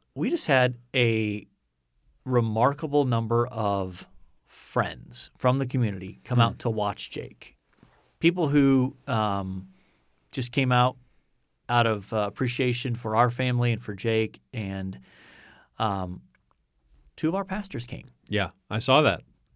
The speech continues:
Speaker 1: And they only found out about it because my wife was in a women's ministry meeting with their wives,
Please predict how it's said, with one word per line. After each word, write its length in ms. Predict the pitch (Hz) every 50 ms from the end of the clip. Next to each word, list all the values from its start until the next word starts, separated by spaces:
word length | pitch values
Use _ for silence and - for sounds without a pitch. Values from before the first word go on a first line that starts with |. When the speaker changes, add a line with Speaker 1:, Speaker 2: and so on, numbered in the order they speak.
| _ _ _ _ _ _ _ _ _
Speaker 1:
And 340 | 151 147 147 143 139 127 - - _ _
they 220 | 139 135 139 143 147
only 220 | 151 170 196 202
found 300 | 170 - 180 160 143 127
out 160 | 135 160 185
about 300 | 160 127 117 104 101 98
it 180 | 101 104 110 113 - _ _ _ _ _ _ -
because 320 | 131 123 123 135 127 120
my 160 | 120 123 113 107
wife 300 | 101 113 123 127 - -
was 120 | 127 120
in 80 | 120 113
a 320 | 104 101 101 101 98 - _ _ _ _
women's 400 | - 120 123 135 139 139 123 104
ministry 400 | 101 117 127 135 131 - - 127
meeting 300 | 117 117 117 117 117 110
with 160 | 110 104 - -
their 160 | 98 98 95
wives, 760 | 92 104 113 156 165 107 92 90 92 98 120 120 - -